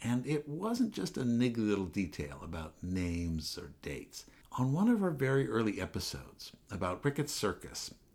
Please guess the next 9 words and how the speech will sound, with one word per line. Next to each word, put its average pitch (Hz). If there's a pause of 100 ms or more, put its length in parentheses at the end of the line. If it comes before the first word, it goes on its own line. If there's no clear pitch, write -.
I 170
had 160
a 101
whole 139
passage -
about 95
the 110
state 85 (100)
of 76